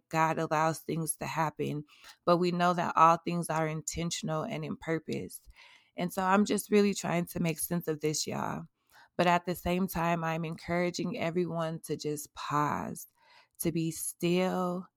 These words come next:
to reevaluate what matters, to be kind and to be gentle with one another,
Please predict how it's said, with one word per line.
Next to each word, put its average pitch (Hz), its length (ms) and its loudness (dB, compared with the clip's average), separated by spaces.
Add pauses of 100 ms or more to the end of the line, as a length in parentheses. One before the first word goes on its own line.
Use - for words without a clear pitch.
(600)
to 175 160 0
reevaluate 175 1040 0
what 156 180 -2
matters, 160 880 -2 (520)
to 180 120 -2
be 180 240 -2
kind 170 600 0
and - 220 -4
to 170 80 -4
be 160 160 -6
gentle 160 500 -2
with 160 200 -4
one 165 160 0
another, 156 640 -6